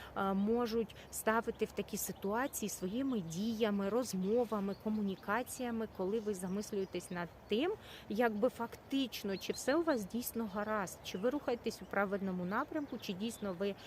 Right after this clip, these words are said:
спеціаліст і авторитет у певній сфері, і, е, чи дійсно, е, можна довіряти тому, що ви досягли.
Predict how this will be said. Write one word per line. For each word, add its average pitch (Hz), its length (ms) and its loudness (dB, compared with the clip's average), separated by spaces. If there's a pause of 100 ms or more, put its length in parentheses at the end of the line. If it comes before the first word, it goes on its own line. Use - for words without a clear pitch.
(140)
спеціаліст 233 880 2
і 214 40 4
авторитет 208 600 0
у - 20 -4
певній 190 380 2
сфері, 330 500 2 (320)
і, 226 240 2 (200)
е, 208 120 6
чи - 220 -2
дійсно, 262 800 2 (260)
е, 202 120 6
можна 220 380 4
довіряти 208 880 4
тому, 214 420 0
що - 300 -4
ви 226 80 2
досягли. 208 800 0